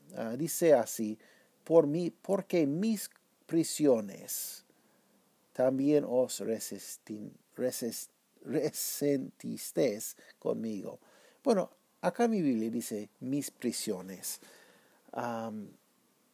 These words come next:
es que el escritor de ese libro estaba en prisión, en la cárcel. Am, pero otro, hay otro manuscrito que,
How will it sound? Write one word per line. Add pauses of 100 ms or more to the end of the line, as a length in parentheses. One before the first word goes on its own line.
(160)
es
que (200)
el
escritor
de
ese
libro (160)
estaba (340)
en (720)
prisión,
en
la
cárcel. (920)
Am, (180)
pero
otro,
hay
otro
manuscrito
que,